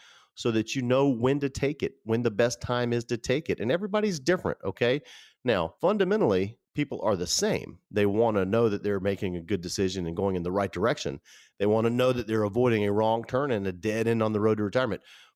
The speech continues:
Folks, we just need to get together to make sure that you don't make a mistake. So, I mean, if you wanna maximize your Social Security benefits, you know, you, you wanna work until full retirement age. I mean, that's the way to have that, um,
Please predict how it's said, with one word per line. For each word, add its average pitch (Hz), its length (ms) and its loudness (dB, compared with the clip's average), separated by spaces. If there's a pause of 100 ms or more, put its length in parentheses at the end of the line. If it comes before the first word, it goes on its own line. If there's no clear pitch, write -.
Folks, 135 260 0 (560)
we 131 120 0
just 147 240 -2
need 131 100 2
to 98 100 -2
get 101 280 -4
together 95 580 -2
to 92 120 -6
make 95 200 -4
sure 95 280 -4
that 85 260 -6
you 101 260 -4 (420)
don't 117 320 0
make 104 220 0
a 98 60 -8
mistake. 92 400 0
So, 101 180 2
I 107 60 2
mean, 123 180 0 (380)
if 123 160 0
you 233 100 0
wanna 196 240 2
maximize 104 960 -2
your 101 120 -4
Social 98 360 -2
Security 98 380 -6
benefits, 90 640 -4 (480)
you 117 80 -2
know, 107 300 2
you, 127 220 -2
you 135 160 0
wanna 139 320 2
work 135 400 -2
until 120 500 -2
full 120 160 0
retirement 95 580 -2
age. - 160 -16
I 92 40 -6
mean, 90 160 -4
that's 117 240 0
the 123 120 0
way 117 220 2
to 98 160 0 (320)
have 120 320 -2
that, 110 320 2
um, 90 320 -4